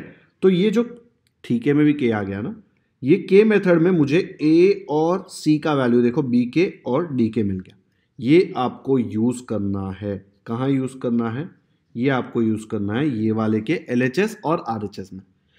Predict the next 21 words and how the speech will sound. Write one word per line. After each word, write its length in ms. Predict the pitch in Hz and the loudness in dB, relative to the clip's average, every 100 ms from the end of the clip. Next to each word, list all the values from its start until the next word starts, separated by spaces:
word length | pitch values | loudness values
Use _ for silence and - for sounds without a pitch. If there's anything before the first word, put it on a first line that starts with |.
| _ - | _ -6
तो 60 | 180 | 0
के 180 | 180 196 | 4 4
मेथड 280 | 214 214 208 | 4 2 2
में 80 | |
generally 360 | 190 175 170 175 | 2 2 2 2
क्या 120 | 160 | 2
होता 160 | 120 151 | -2 -2
है, 60 | |
जब 140 | 143 147 | 0 -2
आप 140 | 160 | -2
सब्स्टिट्यूट 460 | - 147 190 214 208 | -4 -2 -2 -2 0
कर 120 | 180 | 2
देते 200 | 165 151 | 2 4
हो 60 | 170 | 2
ना 200 | 202 - | 0 0
ए 260 | 147 160 165 | 2 4 2
और 320 | 147 151 - - _ _ _ _ - | 0 -2 -2 -10 _ _ _ _ -4
सी 220 | - 170 | 2 4
के 140 | 170 | 6
जगह 240 | 156 151 151 | 4 4 4
पे 160 | 156 | 2